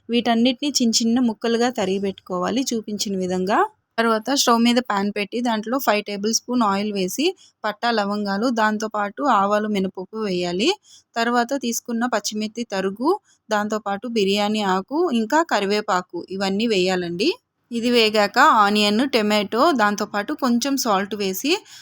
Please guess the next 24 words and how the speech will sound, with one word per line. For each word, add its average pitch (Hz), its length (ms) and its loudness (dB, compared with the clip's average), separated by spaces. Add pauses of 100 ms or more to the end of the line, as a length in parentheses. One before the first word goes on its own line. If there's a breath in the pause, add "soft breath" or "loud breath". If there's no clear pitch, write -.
(140 loud breath)
ఒక్కసారి 247 420 2
బాగా 208 320 4
మిక్స్ 214 280 -4
చేసి 196 340 -2
మూత 233 300 -2
పెట్టి 226 260 -6
పది 214 220 -2
నిమిషాలు 202 380 -2
మగ్గనియాలి. 190 720 0 (340 loud breath)
ఈ 247 160 -2
గ్యాప్లో 226 400 -4
అల్లం, 214 400 2
వెల్లుల్లి, 208 520 2
కొబ్బరి, 208 580 0
దాంతోపాటు 214 640 -2
కొంచెం 226 420 -4
మిరియాలు 214 400 0
వేసి 190 300 -4
మెత్తగా 254 500 -4
పేస్ట్ 208 340 -4
చేయాలి. 196 420 -2 (540 soft breath)
ఇప్పుడు 277 260 -2 (100)
ఆనియన్స్ 240 500 4
వేగాక 214 440 -6